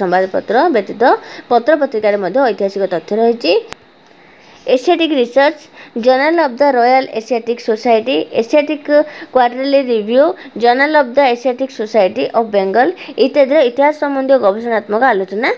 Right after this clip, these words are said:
ରହିଛି। ଏତଦ୍ ବ୍ୟତୀତ ଅନେକ ଘଟଣାର ଛବି ଓ ମାନଚିତ୍ର ମଧ୍ୟ ଇତିହାସ ସ୍ୱାକ୍ଷର ବହନ କରିଥାଏ ଏବଂ ଇତିହାସ ରଚନାରେ ବ୍ୟବହୃତ ହୋଇଥାଏ। ନିଃସନ୍ଦେହରେ କୁହାଯାଇପାରେ ଯେ ଭାରତ ଇତିହାସର ଲିଖନ ପାଇଁ ବହୁତ ତଥ୍ୟ ରହିଛି।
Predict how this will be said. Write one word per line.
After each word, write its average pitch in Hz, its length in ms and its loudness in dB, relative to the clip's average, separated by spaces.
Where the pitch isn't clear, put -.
ରହିଛି। 190 320 0
ଏତଦ୍ 180 240 0
ବ୍ୟତୀତ 196 240 -2
ଅନେକ 233 240 -2
ଘଟଣାର 226 320 -2
ଛବି 220 380 0
ଓ - 100 2
ମାନଚିତ୍ର 214 380 -2
ମଧ୍ୟ 208 160 2
ଇତିହାସ 202 220 -2
ସ୍ୱାକ୍ଷର 202 340 -2
ବହନ 190 120 -2
କରିଥାଏ 269 300 2
ଏବଂ 208 200 2
ଇତିହାସ 262 200 0
ରଚନାରେ 208 360 -2
ବ୍ୟବହୃତ 175 340 2
ହୋଇଥାଏ। 330 440 2
ନିଃସନ୍ଦେହରେ 339 560 2
କୁହାଯାଇପାରେ 226 640 2
ଯେ 294 80 0
ଭାରତ 226 220 -2
ଇତିହାସର 262 380 -2
ଲିଖନ 226 280 0
ପାଇଁ 302 200 4
ବହୁତ 202 160 2
ତଥ୍ୟ 180 180 0
ରହିଛି। 175 320 0